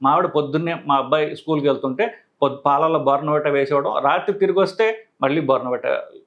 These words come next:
పాలల్లో బోర్న్‌విటా కలిపి ఇస్తుంది పడుకునే ముందు వాడికి. ఎందుకు, మా ఆవిడ పిల్లవాడు గట్టిగా ఎదగాలి, ఫాస్ట్గా పెరగాలి, హెల్త్ డ్రింక్ కానీ, హెల్త్ డ్రింక్ అని ఇస్తుంటారు basically. దీనికి అంతటికి కారణం ఏంటంటే, ఇది అంతా ఎలా మొదలైందంటే,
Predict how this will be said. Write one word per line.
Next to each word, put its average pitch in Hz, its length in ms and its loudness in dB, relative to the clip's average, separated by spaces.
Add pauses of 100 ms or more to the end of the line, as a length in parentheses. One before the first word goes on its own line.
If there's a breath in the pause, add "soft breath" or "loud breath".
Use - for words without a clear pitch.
(140)
పాలల్లో 147 320 2
బోర్న్‌విటా 143 380 0
కలిపి 165 280 0
ఇస్తుంది - 280 -4
పడుకునే 147 300 0
ముందు 123 180 -2
వాడికి. - 240 -4 (380 soft breath)
ఎందుకు, 196 320 4
మా 165 100 2
ఆవిడ 160 140 4 (100)
పిల్లవాడు 151 280 2
గట్టిగా 143 680 0 (460)
ఎదగాలి, 151 560 0 (360)
ఫాస్ట్గా 156 360 2
పెరగాలి, 135 560 -2 (200)
హెల్త్ 208 240 2
డ్రింక్ 160 360 0
కానీ, 123 260 -4
హెల్త్ 196 300 2
డ్రింక్ 156 260 -2
అని 208 120 -2
ఇస్తుంటారు 143 440 -2
basically. - 460 -8 (140)
దీనికి 139 200 0
అంతటికి 147 360 -4
కారణం 123 380 0
ఏంటంటే, 120 460 -2
ఇది 135 180 0
అంతా 123 220 0
ఎలా 135 200 2
మొదలైందంటే, 135 800 -2